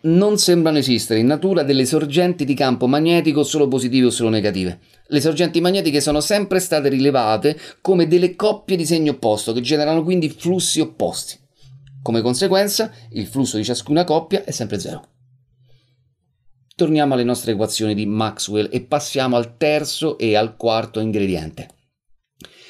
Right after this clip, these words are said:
Per capire la terza e la quarta equazione dobbiamo introdurre il concetto di circuitazione.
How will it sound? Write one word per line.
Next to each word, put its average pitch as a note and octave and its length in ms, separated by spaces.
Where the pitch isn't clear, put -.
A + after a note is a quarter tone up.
Per F3 120
capire G3 260
la D3+ 120
terza D3 400
e A2+ 40
la G#2+ 80
quarta A#2 260
equazione G#2 400
dobbiamo C#3 320
introdurre D#3+ 380
il D3+ 40
concetto E3 420
di C3+ 180
circuitazione. A#2+ 1700